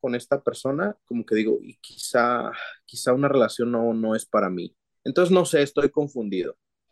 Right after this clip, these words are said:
Por ahorita solamente quiero divertirme y quiero ser yo,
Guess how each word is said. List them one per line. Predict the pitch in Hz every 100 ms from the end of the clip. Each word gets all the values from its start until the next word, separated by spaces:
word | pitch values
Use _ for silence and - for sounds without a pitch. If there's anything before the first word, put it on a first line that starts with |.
| _ _ _ _
Por | 120
ahorita | 117 139 147 202 202 - _ _
solamente | - 110 110 104 113 104 - _ _ _ _ _
quiero | 117 117
divertirme | 117 104 - 151 180 180 185 175
y | 127 -
quiero | 113 107 101 90 -
ser | - 113 104
yo, | 135 170 196